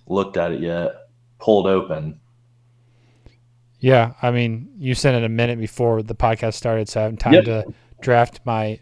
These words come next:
Speaker 2: my characters. But, uh, yeah, a lot of iconic characters in those movies.
Speaker 1: So if we're doing, if we're doing a draft here, so it says you get, you get five people.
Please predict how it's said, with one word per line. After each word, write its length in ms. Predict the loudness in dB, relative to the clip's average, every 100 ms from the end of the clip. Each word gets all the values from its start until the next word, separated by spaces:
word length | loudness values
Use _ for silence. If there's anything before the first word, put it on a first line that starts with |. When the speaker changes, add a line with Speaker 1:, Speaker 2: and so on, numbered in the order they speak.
| -10
Speaker 2:
my 260 | -6 -6
characters. 840 | -6 0 0 0 -4 -6 -8 -18 -20 -20 _ _ _ _ -4
But, 280 | -2 -2 -2
uh, 220 | -2 -2
yeah, 300 | -4 -2 -4 -6 _ _ _ _ _ -8
a 40 | -2
lot 100 | 0
of 60 |
iconic 500 | 2 0 2 2 2
characters 480 | 2 0 0 -4 -6
in 40 | -4
those 160 | -6
movies. 420 | -4 -6 -6 -10 -14 _ _ _ _ _ _ _ _ _ _ _ -20 -20 -20 -20 -18 -14 -2
Speaker 1:
So 300 | 6 8 8
if 160 | 8
we're 140 | 6 6
doing, 340 | 4 2 0 -4
if 160 | -4
we're 80 | -6
doing 200 | -2 -2
a 60 | -2
draft 420 | 0 4 4 2
here, 220 | -4 -4
so 160 | -2 -4
it 80 | -2
says 300 | -4 -4 -6
you 80 |
get, 500 | 0 2 2 0 -10 _ _ _ _ -8
you 120 | 2
get 60 | 2
five 720 | 0 -2 2 4 6 4 2
people. 600 | -4 -4 -4 -10 -10 -14